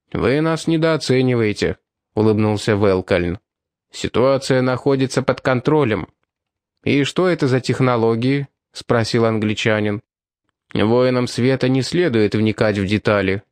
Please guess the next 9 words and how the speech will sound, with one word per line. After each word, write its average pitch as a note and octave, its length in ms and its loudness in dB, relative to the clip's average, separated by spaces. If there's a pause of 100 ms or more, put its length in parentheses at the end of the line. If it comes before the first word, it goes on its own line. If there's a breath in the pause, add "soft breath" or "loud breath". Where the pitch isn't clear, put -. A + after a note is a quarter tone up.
(280)
вмешался G2 720 0
Астерон. G2 680 0 (500)
«Пусть A#2 400 -2
данная A#2 540 0
информация A#2 840 0
останется B2 720 -2
тайной C3 480 -2
стражей A#2 460 0
Ковчега. G#2+ 680 -2